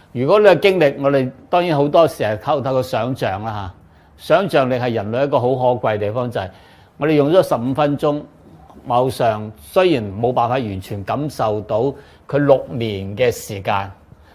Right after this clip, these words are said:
六年係好長嘅時間㗎嗬，你諗下？但係有時呢，小學六年畢業呢，又唔覺得好耐㗎喎，時間好相對。但就呢度嚟講呢，呢六年裏邊呢，我哋有一種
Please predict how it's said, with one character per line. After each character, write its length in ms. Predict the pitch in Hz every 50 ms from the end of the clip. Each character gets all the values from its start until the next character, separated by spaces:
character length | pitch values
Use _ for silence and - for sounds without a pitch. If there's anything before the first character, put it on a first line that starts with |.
| - -
六 200 | - 139 147 165 160
年 200 | 131 120 110 98
係 160 | 117 113 107
好 140 | 110 123 143
長 280 | 127 - 107 92 92
嘅 60 | 98 104
時 140 | - - 92
間 240 | 87 98 92 92 92
㗎 40 |
嗬， 200 | 87 85 92 90 87 - - _ _ _
你 100 | - 107
諗 180 | 107 104 107 113
下？ 200 | 110 101 110 - _ _ _ _ _ _ - - - - - - - -
但 160 | - 127 127 127
係 40 | 131
有 100 | 143 156
時 260 | 151 - - 120 113
呢， 180 | 127 156 160 156 - - - _
小 260 | _ - - - 147 156
學 100 | 156 143
六 160 | 131 127 120 113
年 380 | 107 101 98 95 98 101 104 -
畢 100 | - 165
業 200 | 185 151 123 123 139
呢， 60 | 147
又 140 | 139 120 98
唔 220 | 95 101 98 92
覺 80 | 92 117
得 100 | 123 123
好 60 | 110
耐 380 | 110 113 120 107 92 92 90 87
㗎 20 |
喎， 200 | 92 92 87 80 - - - - - -
時 200 | - - 117 113
間 120 | 127 123
好 160 | 127 117 127 135
相 280 | - - 143 127 127
對。 240 | 110 120 104 98 95 - - - - -
但 240 | - 143 139 143 139
就 180 | 135 151 143 143
呢 160 | 165 196 190
度 60 | 165
嚟 160 | 139 120 107
講 200 | 98 127 120 135 151
呢， 120 | 156 156
呢 140 | 156 165 185
六 220 | 175 156 147 - -
年 280 | - 110 104 101 101 104
裏 60 | 110
邊 260 | 123 120 123 113 110
呢， 180 | 123 135 139 135
我 120 | 123 123
哋 80 | 120 120
有 360 | 113 110 107 107 113 139 147
一 40 | 143
種 320 | 139 - 117 117 123 131